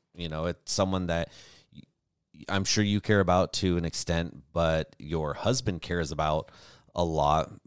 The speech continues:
but is able to come in between your rel-,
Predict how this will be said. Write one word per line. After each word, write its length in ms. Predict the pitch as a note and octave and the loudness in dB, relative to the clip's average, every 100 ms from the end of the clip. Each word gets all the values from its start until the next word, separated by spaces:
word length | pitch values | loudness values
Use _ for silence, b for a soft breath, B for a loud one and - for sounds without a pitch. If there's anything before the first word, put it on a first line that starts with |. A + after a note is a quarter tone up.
| E2+ | -10
but 520 | F2 E2+ E2 - - - _ _ _ _ _ _ - | 0 2 2 -2 -8 -12 _ _ _ _ _ _ -6
is 220 | F2 - | -6 -4
able 260 | F#2 E2+ F#2+ | -4 -2 -4
to 140 | - | -4
come 260 | E2 - F2 | -6 -4 -2
in 120 | E2+ | -2
between 340 | D#2 - E2 D#2 | -4 -6 -6 -6
your 100 | C#2+ | -6
rel-, 180 | D2 | -8